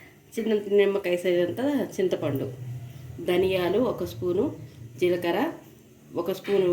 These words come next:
పచ్చిపప్పు నాలుగే నాలుగు, కొంచెం ఇంత మెంతులు, వెల్లుల్లిపాయలు తగినన్ని, అంటే ఒక ఐదారు పాయలు, తాలింపుకి పచ్చిపప్పు, మినపప్పు, ఆవాలు,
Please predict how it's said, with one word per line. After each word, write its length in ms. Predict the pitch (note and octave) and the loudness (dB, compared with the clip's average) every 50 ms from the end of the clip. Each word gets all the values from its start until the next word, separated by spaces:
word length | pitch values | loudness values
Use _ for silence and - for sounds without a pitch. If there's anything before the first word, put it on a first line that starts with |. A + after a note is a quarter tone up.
| E3+ - - | 2 2 0
పచ్చిపప్పు 540 | D#3+ E3 - - - F#3+ F3+ - - C4 F4 F#4 - - - - - - - - - - G#3 | -4 -6 -6 -6 -6 -6 -6 -4 -4 -4 -4 -6 -6 -12 -18 -18 -18 -18 -10 -4 -2 2 2
నాలుగే 300 | G#3 G#3+ A3 G#3 A3 G#3 G3+ | 4 4 4 4 4 4 4
నాలుగు, 200 | G3 F#3 - - G#3 | 2 0 0 2 2
కొంచెం 320 | G#3 A3 A#3 A#3 - A#3+ G3 F#3 F#3+ | 2 2 2 2 2 2 4 4 4
ఇంత 180 | F#3+ F3+ - F#3 - - - - - - - - - - - - - - - - - - - G3 | 2 2 0 -6 -6 -8 -14 -16 -16 -18 -18 -18 -20 -20 -20 -20 -20 -20 -20 -18 -8 0 2 4
మెంతులు, 420 | F#3+ F3+ F3 - E3+ D3+ D3 C#3+ - - - - - - - - - - - - - - - - - - - - - - - - - - G#3+ | 6 6 6 4 2 0 0 -2 -4 -6 -14 -20 -20 -20 -20 -20 -20 -20 -20 -20 -20 -20 -20 -20 -20 -20 -20 -20 -20 -20 -20 -16 -2 4 6
వెల్లుల్లిపాయలు 600 | G#3+ G#3 G#3 G3+ F3+ F3 E3+ F3 D#3+ D#3 D#3 - - - - - | 6 8 8 8 6 6 2 0 -2 -2 -2 -4 -6 -6 -4 -2
తగినన్ని, 420 | F#3 F3+ F3 F3 E3 E3 D#3+ C#3+ - - - - - - - - | 0 2 4 2 2 2 0 -4 -6 -8 -10 -20 -20 -20 -10 -6
అంటే 160 | F3+ G3 A#3 C4 C4+ | -4 0 2 2 0
ఒక 100 | C4 - G#3 F#3+ F3 | 0 0 2 2 2
ఐదారు 260 | E3+ F3 D#3 D3+ - - | 2 2 0 -4 -4 -6
పాయలు, 300 | E3 D#3+ D#3+ E3 D#3 C#3 - - - - - - - - - - - - - - - - - - - - - - - - - A3+ | -6 -4 -4 -4 -4 -6 -8 -10 -14 -16 -18 -20 -20 -20 -20 -20 -20 -20 -20 -20 -20 -20 -20 -20 -20 -20 -20 -20 -18 -6 0 4
తాలింపుకి 520 | G#3+ G#3+ G#3 G#3+ G3+ G3+ - G#3 C#4 E4 F#4+ - - - - - | 6 6 8 6 6 4 4 2 2 2 2 0 -2 -8 -8 -6
పచ్చిపప్పు, 500 | G3+ F#3 - - F#3+ G3 F#3+ F#3 - A#3+ D#4 F4 D#4 A3+ G3+ - - - - - - - - - - F3+ | -6 -4 -4 -2 0 0 0 0 0 -2 0 0 0 0 -2 -4 -8 -14 -20 -20 -20 -20 -10 -2 0 2
మినపప్పు, 500 | F3+ F#3 F#3 F#3 F#3 F#3 F#3 - B3+ C4 A3+ F#3+ F3+ | 2 2 2 2 0 0 0 2 2 2 2 4 2
ఆవాలు, 380 | F3+ F3+ F3 F3 F3 F3+ A3+ | 2 2 2 2 2 2 2